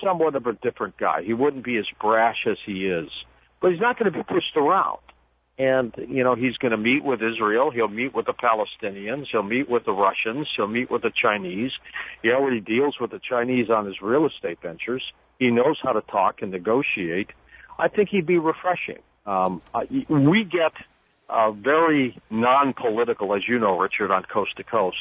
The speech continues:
But every once in a while, we've gotta step outside the box and talk about candidates. We've got psychics who are on. John Hogue, an expert in Nostradamus,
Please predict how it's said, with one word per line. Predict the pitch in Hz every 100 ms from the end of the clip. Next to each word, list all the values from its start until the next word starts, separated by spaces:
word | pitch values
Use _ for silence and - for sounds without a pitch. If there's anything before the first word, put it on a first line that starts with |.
| - _ - _
But | - 147
every | 185 190
once | 170 165 -
in |
a | 139
while, | 113 120 123
we've | 117 104
gotta | 113 101 -
step | 127 -
outside | 101 - 127 107
the | 95
box | 90 101 104 - - - _ _ _
and | 107
talk | - 110 107
about | 104 98 -
candidates. | 117 101 98 98 98 -
We've | 107 101
got | 104 - -
psychics | 120 113 107 -
who | 117 101
are | 95
on. | 98 104 - - -
John | 127 131 123
Hogue, | 110 113 120 117
an | 98
expert | 113 - - 113
in | 101
Nostradamus, | 101 110 - 101 92 104 120